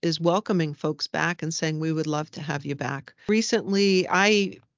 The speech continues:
hired someone that had left the lab about a year and a half ago and decided to return.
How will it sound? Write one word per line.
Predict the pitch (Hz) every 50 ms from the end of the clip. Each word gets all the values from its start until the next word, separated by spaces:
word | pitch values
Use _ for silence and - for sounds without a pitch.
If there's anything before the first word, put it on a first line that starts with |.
| _ _ _ _ _ _ -
hired | - - - 190 180 180 180 175 -
someone | - 175 170 170 170 170 170
that | 160 156 160
had | 170 165 165
left | 165 165 165 - -
the | 160
lab | 156 151 151 151 160 170
about | 170 165 170 165 165 165 - -
a | 165
year | 160 160 160 160
and | 165 165
a |
half | 160 165 170 196 196 -
ago | 202 165 151 156 151 156 170 165 _ _ - - - - _ _ -
and | 180 170
decided | 175 170 - 180 170 175 170 180 175 -
to | - 160
return. | 156 156 - - - 175 160 143 139 160 -